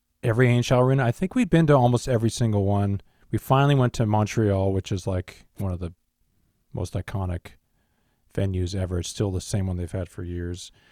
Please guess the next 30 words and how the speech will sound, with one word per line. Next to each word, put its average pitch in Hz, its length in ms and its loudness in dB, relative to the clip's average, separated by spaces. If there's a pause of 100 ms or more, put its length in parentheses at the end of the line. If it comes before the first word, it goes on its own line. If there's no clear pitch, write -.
(260)
We 113 60 -6
just 123 220 0
went 120 160 0
there 101 300 0
a 104 220 -10
few 110 180 -4
years 101 240 -2
ago. 92 360 -2 (680)
But 127 220 6
we 123 140 2
went 160 180 0
to 214 80 4
Vegas 113 560 0
for - 140 -6
the 98 100 -2
first - 300 -4
time 101 220 0
when 95 100 -2
they 92 80 -2
built 101 240 -4
that 104 180 0
arena. 90 440 -2 (480)
That's 139 340 0
gotta 147 240 0
be 131 140 4
one 117 200 4
of 104 60 0
the 98 80 0
best, - 680 -2 (1120)
uh, 95 580 -2